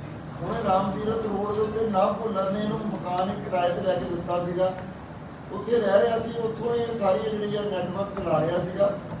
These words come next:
ਬਾਹਰ ਇੰਟਰਨੈਸ਼ਨਲ ਲੈਵਲ ਦੇ ਉੱਤੇ ਨਵ ਇਹਨਾਂ ਨੂੰ ਸਾਰੀ ਡਾਇਰੈਕਸ਼ਨ ਦਿੰਦਾ ਸੀਗਾ ਵਰਚੁਅਲ ਨੰਬਰਸ ਤੋਂ, ਔਰ ਉੱਤੇ ਇਹ ਕਾਰਵਾਈ ਕਰਦੇ ਸੀਗੇ। ਜਿਹੜੇ ਦੋ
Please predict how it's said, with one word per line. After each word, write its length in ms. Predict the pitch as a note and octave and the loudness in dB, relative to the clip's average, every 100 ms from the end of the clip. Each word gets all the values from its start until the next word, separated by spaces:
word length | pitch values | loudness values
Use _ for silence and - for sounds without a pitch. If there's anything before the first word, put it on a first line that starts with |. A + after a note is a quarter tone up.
| - - - - - - - - - - - - | -10 -12 -12 -12 -12 -12 -14 -14 -14 -14 -6 2
ਬਾਹਰ 360 | - - A#3+ A#4 A#3 A#3 - - - | 4 6 4 2 0 -2 -4 -6 -8
ਇੰਟਰਨੈਸ਼ਨਲ 760 | - - G#3 G#3+ G#3+ - A3+ A3+ | -8 -8 0 2 2 -2 -4 0
ਲੈਵਲ 320 | G#3 F#3+ G#3 | 4 4 2
ਦੇ 80 | G3+ | 0
ਉੱਤੇ 260 | A3 A3 A3+ | 0 0 0
ਨਵ 420 | G3+ G3 G3+ G#3+ | 2 2 2 0
ਇਹਨਾਂ 180 | G#3+ G#3+ | -2 -2
ਨੂੰ 320 | G#3+ G#3+ A3 A3+ - - - - | -2 -4 -6 -8 -10 -12 -6 -2
ਸਾਰੀ 200 | G#3 G#3+ | 0 0
ਡਾਇਰੈਕਸ਼ਨ 440 | G3 F3+ F3+ G#3 | 2 2 0 -2
ਦਿੰਦਾ 420 | G#3 F#3 F3+ F#3 | -4 -4 2 4
ਸੀਗਾ 300 | F#3 G3+ G3+ | 4 2 2
ਵਰਚੁਅਲ 380 | F3+ E3+ F#3+ G3+ | 2 0 -2 -2
ਨੰਬਰਸ 340 | F#3+ F3 F#3 - | -2 0 0 0
ਤੋਂ, 160 | G#3 A3+ - - - - - - - - - - - - F3 | -4 -6 -6 -8 -8 -8 -8 -8 -8 -10 -10 -12 -12 0 6
ਔਰ 160 | - | 6
ਉੱਤੇ 420 | - G#3 G#3+ B3+ | 6 0 -2 0
ਇਹ 200 | A#3 A#3 | 4 6
ਕਾਰਵਾਈ 420 | A#3 G3 F#3 G3 G#3 | 6 4 4 4 2
ਕਰਦੇ 380 | G3 F3 E3 | 0 0 0
ਸੀਗੇ। 280 | F3+ G#3 G#3+ - - - - - - - - - - - | -2 -2 -2 -2 -4 -8 -10 -6 -6 -6 -10 -12 -12 -10
ਜਿਹੜੇ 220 | G3+ A3 | -4 -2
ਦੋ 480 | A3+ F#3 G#3+ A#3+ E4+ | 0 0 8 10 10